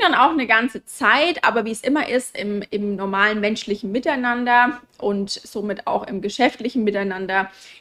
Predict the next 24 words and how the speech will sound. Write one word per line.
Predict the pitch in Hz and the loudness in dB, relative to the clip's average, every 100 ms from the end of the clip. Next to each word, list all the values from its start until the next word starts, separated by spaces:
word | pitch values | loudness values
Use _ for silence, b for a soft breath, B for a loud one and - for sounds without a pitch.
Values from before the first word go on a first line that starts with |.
| - | 0
irgendwo | 285 381 349 339 302 220 233 247 | 2 4 4 4 6 8 10 10
trifft | 254 - 254 254 - | 8 4 4 4 0
man | 240 220 | -2 -2
auch | - - 254 | 0 -2 0
mal | 269 220 | -2 -2
wieder | 214 214 - | 0 0 0
auf | - | -2
jemanden, | 202 202 247 247 | -2 0 0 -2
bei | 190 | -2
dem | 180 196 | 0 0
man | 196 202 | 0 0
sich | 202 - | -6 -4
denkt, | 180 180 214 233 254 _ _ _ _ B B B B | -4 -4 -8 -8 -10 _ _ _ _ B B B B
„Wäre | 247 254 | 2 4
schöner | 277 - 269 262 | 0 0 2 2
gewesen, | 233 226 233 233 | 0 -2 -4 -4
das | 208 - | -8 -4
wäre | 208 214 | -2 -2
etwas | - - 202 _ | -4 -10 -16 _
anders | - 175 180 - | -8 -6 -8 -4
abgelaufen.“ | - 226 233 226 202 226 - 311 508 _ b b b b b b | -4 -2 -2 0 2 2 -2 -10 -10 _ b b b b b b
Und | - 262 262 254 - - 226 | 6 6 6 0 -4 -12 -6
dieser | 285 330 330 302 294 - | 0 2 4 4 2 -2
jemand | 202 240 285 277 247 285 302 - | -6 2 4 6 4 4 0 -2